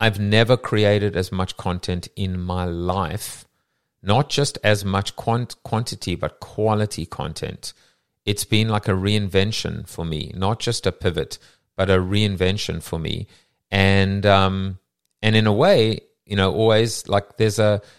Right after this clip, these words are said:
there's a story, and then there's a story behind the story, because in trying to bring new monetization methods and models and, and, um, you know, I've tried to just be as, as open and honest and transparent,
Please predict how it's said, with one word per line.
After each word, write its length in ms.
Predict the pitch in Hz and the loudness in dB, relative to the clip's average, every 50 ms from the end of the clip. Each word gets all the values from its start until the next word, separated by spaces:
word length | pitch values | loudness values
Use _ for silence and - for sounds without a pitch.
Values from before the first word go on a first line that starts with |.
| _ - | _ -2
there's 180 | 107 113 110 117 | -2 0 2 2
a 80 | 110 | 0
story, 640 | - - - - 151 185 202 147 110 104 120 135 147 - - | 0 0 0 2 4 4 6 4 4 4 2 -2 -6 -6 -6
and 100 | 107 110 | -2 -2
then 140 | 107 110 | 0 0
there's 160 | 110 104 101 104 | 0 -2 -2 -2
a 60 | 101 | -6
story 400 | - - 120 117 120 117 110 107 | -4 -2 0 0 2 2 2 0
behind 500 | 98 104 101 98 110 127 143 143 120 95 | 0 -2 -4 -4 -4 -6 -6 -6 -6 -4
the 60 | 90 | -6
story, 560 | - - - 90 82 80 73 76 80 98 104 _ _ _ _ _ _ - | -6 -4 -4 -2 -2 -2 -2 -4 -4 -6 -10 _ _ _ _ _ _ -12
because 280 | 104 - - 113 101 110 | -10 -4 -2 -2 -2 -2
in 80 | 107 | -4
trying 340 | 104 - - 117 123 135 143 | -4 -4 -2 -2 0 0 -2
to 140 | - - 113 | -2 -4 -4
bring 320 | 101 107 110 107 107 101 | -2 -2 -2 -2 -2 -2
new 180 | 104 110 113 107 | -2 0 0 0
monetization 1080 | 104 101 98 101 101 - - - 95 90 98 98 101 101 - - 98 95 95 90 90 90 | -2 -2 -2 -2 -4 -4 -4 -8 -4 0 0 0 0 0 -2 -4 -6 -6 -6 -6 -4 -2
methods 440 | 92 98 98 - 101 95 95 - - | -2 -2 -2 -2 -6 -6 -4 -4 -6
and 160 | 90 90 87 | -6 -4 -2
models 640 | 90 92 95 92 90 92 90 90 92 92 90 - | -2 -2 -2 0 -2 -2 -2 -2 -4 -4 -4 -6
and, 240 | 78 80 82 87 90 _ - _ _ _ _ _ - | -6 -6 -6 -8 -12 _ -20 _ _ _ _ _ -6
and, 420 | 101 90 87 90 87 87 80 - - _ - | -2 -2 -2 0 -2 -4 -6 -8 -14 _ -4
um, 340 | 98 90 90 90 87 - - _ _ _ | -4 -2 -2 -2 -6 -10 -12 _ _ _
you 80 | 107 107 | -2 0
know, 120 | 104 98 | 0 0
I've 100 | 101 98 | 0 -2
tried 300 | - - 113 110 120 - | -2 -2 0 0 0 -2
to 80 | - 101 | -4 -6
just 320 | 101 101 101 - _ - | -6 -6 -8 -8 _ -8
be 160 | 104 104 98 | -4 0 0
as, 240 | 98 92 90 - - | 0 0 -2 -4 -10
as 420 | - - 92 90 90 87 - - _ _ _ _ _ _ _ _ _ _ _ _ - | -6 -4 -2 -2 -2 -4 -8 -16 _ _ _ _ _ _ _ _ _ _ _ _ 0
open 420 | 107 110 107 - 127 117 110 110 107 | 2 2 2 2 0 0 0 0 -4
and 180 | 73 87 87 - | -4 -4 -6 -4
honest 440 | - 101 98 101 104 - - - - | -4 -2 -2 -2 -2 -2 -4 -4 -4
and 140 | 85 85 85 | -4 -4 -4
transparent, 880 | - 92 90 87 - - - 98 98 98 98 98 101 104 - - | -4 -4 -4 -4 -6 -4 0 2 2 4 4 2 0 -2 -4 -8